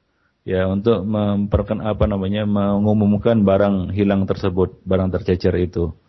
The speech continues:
Ya, sampai datang pemiliknya, kemudian menyerahkan kepadanya. Nah, kalau tidak datang juga dalam waktu itu,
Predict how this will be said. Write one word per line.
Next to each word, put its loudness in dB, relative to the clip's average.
Ya, 0
sampai 2
datang 0
pemiliknya, 0
kemudian 2
menyerahkan 2
kepadanya. -2
Nah, -2
kalau 4
tidak 2
datang 2
juga 2
dalam 2
waktu -2
itu, 0